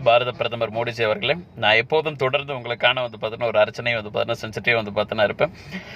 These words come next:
எந்த கோயிலுக்கு போனாலும் சரி வந்து பார்த்தோன்னா எப்போதும் ரெகுலரா அர்ச்சனை பண்ணிட்டே வந்து பார்த்தோன்னா இருப்பேன். இன்னைக்கும் காலையிலிருந்து வந்து பார்த்தோன்னா நிறைய கோயிலுக்கு வந்து பார்த்தோன்னா போயிட்டு அவருடைய பேர்ல வந்து பார்த்தோன்னா அர்ச்சனை வந்து பார்த்தோன்னா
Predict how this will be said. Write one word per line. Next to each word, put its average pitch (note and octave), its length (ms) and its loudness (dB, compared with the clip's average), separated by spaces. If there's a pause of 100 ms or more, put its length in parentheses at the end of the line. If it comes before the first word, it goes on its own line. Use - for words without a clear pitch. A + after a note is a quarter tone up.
(220)
எந்த F3 200 2
கோயிலுக்கு D#3+ 340 2
போனாலும் D3+ 420 2
சரி D3+ 180 -2
வந்து C3 140 -10
பார்த்தோன்னா C#3 340 0
எப்போதும் F3+ 540 -2
ரெகுலரா D#3+ 380 6
அர்ச்சனை C3+ 320 -8
பண்ணிட்டே C3 300 -2
வந்து A#2+ 120 -12
பார்த்தோன்னா B2 260 0
இருப்பேன். C3+ 280 -4
இன்னைக்கும் C#3 340 -4 (180)
காலையிலிருந்து D3 580 2
வந்து B2 140 -10
பார்த்தோன்னா C3 320 -2
நிறைய D#3 380 0 (140)
கோயிலுக்கு D3 360 2
வந்து A#2+ 180 -8
பார்த்தோன்னா B2 360 0
போயிட்டு A#2 240 0 (840)
அவருடைய C#3+ 360 6
பேர்ல E3+ 320 2
வந்து C#3+ 160 -4
பார்த்தோன்னா C#3+ 280 2
அர்ச்சனை C#3+ 300 -2
வந்து B2+ 180 -10
பார்த்தோன்னா B2+ 260 -6